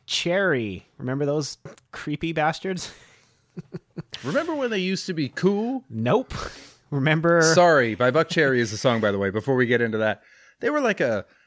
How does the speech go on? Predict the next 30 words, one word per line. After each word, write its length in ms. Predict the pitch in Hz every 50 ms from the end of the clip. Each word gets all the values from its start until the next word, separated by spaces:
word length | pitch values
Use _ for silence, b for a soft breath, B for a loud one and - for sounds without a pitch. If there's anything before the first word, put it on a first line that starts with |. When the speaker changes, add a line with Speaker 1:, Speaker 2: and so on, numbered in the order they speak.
| b b b b -
Speaker 2:
they 60 | 185
were 60 | 196
like 160 | 190 156 147 -
a, 680 | 135 117 110 107 101 101 98 98 90 95 107 107 104 101
a 40 | 98
hip, 300 | 98 143 185 185 - -
trying 240 | - - 190 190 180
to 60 | 175
be 160 | 147 135 120
Scott 440 | 113 - - - 185 170 170 151 -
Weiland, 680 | 123 139 165 170 175 175 180 180 175 175 170 160 143 135
dangerous 680 | - 143 151 170 180 180 160 160 170 165 165 147 - -
band 580 | 117 107 139 135 151 165 175 175 175 175 -
covered 260 | - - 147 135 135 127
in 80 | 110 -
tattoos, 640 | - 147 160 160 156 - 156 156 165 175 185 185 180
singing 320 | - - - 143 131 123 127
about 220 | 123 131 131 131
how 120 | 131 139 135
they're 140 | 131 127 131
all 280 | 139 135 127 113 101 104 113
lit 180 | 131 165 165
up 140 | 151 165 170
again. 420 | 175 160 160 180 185 185 202 208 202 b b b b b b b b b b b -
Speaker 1:
This 200 | 175 196 190 -
is 120 | 254 240
such 460 | - - - - 185 180 180 - - -
a 240 | - 180 160 156
ro-, 540 | 143 127 123 120 120 123 123 123 131 127 123 -
rotten 760 | - 135 127 131 131 127 131 131 - - 143 127 120 120 117